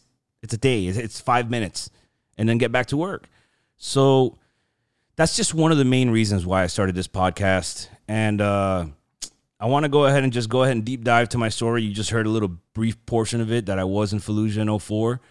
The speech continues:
So I did serve in the Marine Corps from two thousand and two to two thousand and six. I was an assault amphibious vehicle crewman.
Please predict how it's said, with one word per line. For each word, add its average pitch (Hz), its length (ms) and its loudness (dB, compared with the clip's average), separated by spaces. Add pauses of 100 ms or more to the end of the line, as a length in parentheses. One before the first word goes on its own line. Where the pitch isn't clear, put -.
(260)
So 107 560 0
I 113 80 -2
did 135 160 0
serve 160 200 0
in 156 60 0
the 147 80 0
Marine 139 240 0
Corps 135 300 2
from 101 320 -2
two - 100 -6
thousand 117 320 0
and 104 100 0
two 120 140 0
to 107 80 2
two 110 160 -2
thousand 104 320 0
and 92 100 -2
six. - 540 -2 (260)
I 101 120 -6
was 98 160 -2
an 101 100 0
assault 113 320 0
amphibious 107 460 -2
vehicle 104 320 0
crewman. 156 480 2